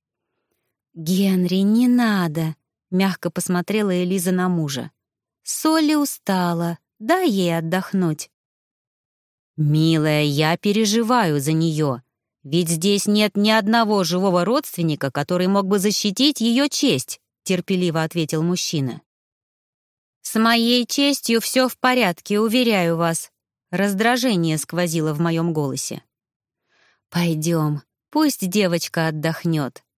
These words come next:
настаивала Элиза, дёргая за локоть мужа. "Спокойной ночи",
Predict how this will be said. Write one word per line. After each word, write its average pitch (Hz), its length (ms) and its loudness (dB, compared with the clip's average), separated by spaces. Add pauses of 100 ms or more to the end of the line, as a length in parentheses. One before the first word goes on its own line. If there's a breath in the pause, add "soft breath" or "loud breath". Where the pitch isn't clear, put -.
(180)
настаивала 156 840 -2
Элиза, 185 340 -2
дёргая 190 480 0
за 170 140 -2
локоть 180 320 -4
мужа. 151 440 -2 (1120)
"Спокойной 240 680 2
ночи", 131 560 0